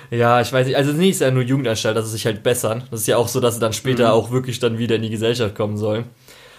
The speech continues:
Speaker 1: Und ja, das sind halt so die acht Jungs, die haben, bonden dann darüber, weil sie halt in der gleichen Zelle sind.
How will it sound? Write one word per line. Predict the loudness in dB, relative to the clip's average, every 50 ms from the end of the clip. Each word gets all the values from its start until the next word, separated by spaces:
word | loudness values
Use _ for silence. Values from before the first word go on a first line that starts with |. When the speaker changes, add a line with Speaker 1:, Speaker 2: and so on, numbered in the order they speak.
| -20 -16 -6
Speaker 1:
Und | -2 2 4 4 4 4 2 -2 -4 -4 -2
ja, | 0 2 2 2 2
das | 0 -2
sind | -2 0
halt | 0 0 0
so | 0 0 0 2 2 2 2 2 2 2 0 -2 -2
die | -4 -4 -4
acht | -4 -4 -2
Jungs, | -2 -2 -2 -2 -6
die | -6 -4 -4 -2
haben, | -2 0 0 0 -2 -2 0
bonden | 2 2 4 2 2 -2 -4 -2
dann | 0 0 0 0 -2 -4 -8 -8 -4
darüber, | 0 0 0 2 0 0 2 4 4 4 4
weil | 2 2 0
sie | 0 -2 -2 0
halt | 2 2 0 0 -2 -4
in | -4 -2
der | -2 -2
gleichen | 0 -2 -2 -2 -2 -2
Zelle | -2 -2 0 0 0
sind. | 0 0 0 -2 -2